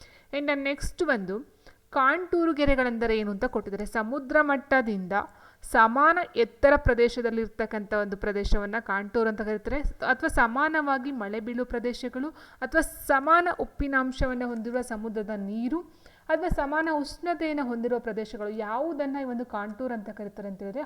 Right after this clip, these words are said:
ಆಪ್ಷನ್ ಎ ಸಮುದ್ರ ಮಟ್ಟದಿಂದ ಸಮಾನ ಎತ್ತರ ಪ್ರದೇಶದಲ್ಲಿ ಇರ್ತಕ್ಕಂಥ ಪ್ರದೇಶವನ್ನ ಕಾಂಟೂರ್ ಗೆರೆಗಳಂತ ಕರೀತಾರೆ. ಆಯ್ತಾ? And ನೆಕ್ಸ್ಟ್ ಬಂದು ಹದಿನೇಳನೇ ಪ್ರಶ್ನೆ ಈ ರೀತಿ ಇದೆ, ಈ ಸರಣಿಯಲ್ಲಿ ಬರುವ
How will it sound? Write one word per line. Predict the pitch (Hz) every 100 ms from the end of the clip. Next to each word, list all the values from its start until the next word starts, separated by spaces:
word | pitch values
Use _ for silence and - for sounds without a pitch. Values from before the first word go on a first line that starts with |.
| -
ಆಪ್ಷನ್ | 202 202 - 262
ಎ | 220 233 202 302 _ _ - _ -
ಸಮುದ್ರ | 262 277 339 294 339
ಮಟ್ಟದಿಂದ | 302 240 - 262 240 254
ಸಮಾನ | 302 208 214 214 262 285 330 -
ಎತ್ತರ | 208 - 254
ಪ್ರದೇಶದಲ್ಲಿ | 262 240 233 233 226 226
ಇರ್ತಕ್ಕಂಥ | 214 - 214 208
ಪ್ರದೇಶವನ್ನ | - 208 214 185 196 208 302
ಕಾಂಟೂರ್ | - 202 233 254 285 262
ಗೆರೆಗಳಂತ | 220 208 196 190 202
ಕರೀತಾರೆ. | - 226 196 196 - - - - - -
ಆಯ್ತಾ? | 233 233 254 - -
And | 277 302
ನೆಕ್ಸ್ಟ್ | 320 311 -
ಬಂದು | 320 233 196 226 - - _ _ _ - _ _ _
ಹದಿನೇಳನೇ | 240 220 269 294
ಪ್ರಶ್ನೆ | 285 233 240 226
ಈ |
ರೀತಿ | 208 196 214
ಇದೆ, | 208 302 - _ _ _ _ _ _ _ _ _ _ _ _ _ _ - _ _ - _ _ -
ಈ | 311 403 415
ಸರಣಿಯಲ್ಲಿ | 285 262 254 240 208 196
ಬರುವ | 196 196